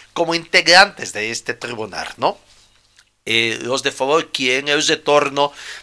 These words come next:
de los anteriores, entre ellos el doctor Orlando Verdugués, el cochabambino, que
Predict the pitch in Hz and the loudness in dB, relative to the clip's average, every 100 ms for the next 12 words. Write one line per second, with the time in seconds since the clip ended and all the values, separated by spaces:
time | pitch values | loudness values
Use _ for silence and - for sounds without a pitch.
0 | - 135 139 135 147 139 - 170 220 175 | -6 2 4 6 4 4 4 8 10 8
1 | 127 - 107 151 147 143 123 120 - 175 | 6 -2 -4 -6 -4 -4 -4 -10 -4 4
2 | 156 - - _ _ _ _ _ _ _ | 4 4 -12 _ _ _ _ _ _ _
3 | _ 127 131 123 147 147 165 165 160 147 | _ -4 0 2 2 2 6 6 4 2
4 | 156 151 143 180 170 160 165 151 147 151 | 2 2 0 -2 2 6 6 6 4 2
5 | 175 - - - - - - - 143 139 | -4 -8 -16 -18 -18 -14 -8 4 6 8
6 | 127 120 | 8 6